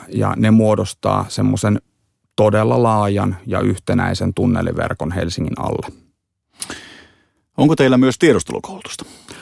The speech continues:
Speaker 1: Kyllä, ja käytännössä sotilaspoliisikomppanian organisaatioon kuuluu oma tiedus-, tiedusteluelementti, joka koulutetaan. Ö, tarvittaessa taas, jos me tiedetään ja kun me tiedetään se tehtävä,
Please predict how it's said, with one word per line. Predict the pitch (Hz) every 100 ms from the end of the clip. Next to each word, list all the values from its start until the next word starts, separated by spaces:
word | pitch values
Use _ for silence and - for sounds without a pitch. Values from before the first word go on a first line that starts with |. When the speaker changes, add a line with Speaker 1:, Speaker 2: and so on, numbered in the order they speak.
| -
Speaker 1:
Kyllä, | - 147 117 107 233
ja | 170 101 101 95 - - _ -
käytännössä | 107 104 104 107
sotilaspoliisikomppanian | 104 107 107 101 - 95 98 98 95 - - - _ - 101 95 101 98 98
organisaatioon | 98 95 101 95 98 92 87 92
kuuluu | - 101 90 85
oma | 101 - 95 -
tiedus-, | 107 104 101 -
tiedusteluelementti, | - 110 104 - 101 104 98 101 98 - 95 92 -
joka | 98 92
koulutetaan. | 92 95 95 92 - - 92 95 - - - - -
Ö, | - - - -
tarvittaessa | 110 113 104 - 104 101 110
taas, | - 113 104
jos | 98 101
me | 95
tiedetään | 113 107 98 - 98
ja | 95
kun | - 110
me | 104 -
tiedetään | 101 - - - 87 -
se | - 95
tehtävä, | 107 95 - - -